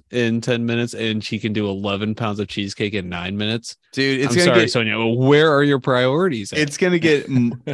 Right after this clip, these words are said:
Speaker 1: <laughs>
Speaker 2: I gotta tell you guys, it's gonna get a lot weirder, a lot quicker. So, so when we talk about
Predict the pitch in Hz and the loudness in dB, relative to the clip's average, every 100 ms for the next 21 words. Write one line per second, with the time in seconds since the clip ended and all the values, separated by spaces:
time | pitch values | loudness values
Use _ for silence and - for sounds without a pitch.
0 | - 143 127 131 123 120 123 117 113 113 | -6 -6 0 0 2 0 2 2 2 0
1 | 110 110 131 107 101 101 101 104 104 104 | 0 -2 0 0 0 2 2 0 -2 -2
2 | 101 98 92 95 98 - 101 101 - - | 0 -2 -2 -2 -4 -6 -6 -6 -8 -16
3 | - 196 185 - - 143 120 - - 208 | 0 2 4 0 -8 -14 -14 -8 2 2
4 | 180 165 180 - 240 254 190 147 | 2 2 2 2 0 4 2 0